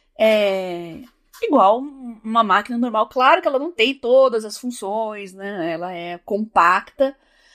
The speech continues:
Mas, nossa, quem não vive sem o seu cafezinho, né? Pro nômade digital, isso aqui é perfeito, né? Porque,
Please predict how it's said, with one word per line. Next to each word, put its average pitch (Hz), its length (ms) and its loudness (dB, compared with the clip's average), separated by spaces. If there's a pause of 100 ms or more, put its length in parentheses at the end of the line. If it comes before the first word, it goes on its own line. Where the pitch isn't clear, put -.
(300)
Mas, 202 300 -2
nossa, 220 360 0
quem 208 180 -10
não 285 160 4
vive 240 200 -4
sem 240 180 -8
o 226 60 -12
seu 226 160 -8
cafezinho, 220 680 -4
né? 240 220 -8
Pro 269 120 -4
nômade 339 400 4
digital, 320 580 2
isso 403 160 -8
aqui 339 280 -8
é 440 100 -12 (100)
perfeito, 247 560 -2
né? 214 80 -6 (180)
Porque, 196 640 2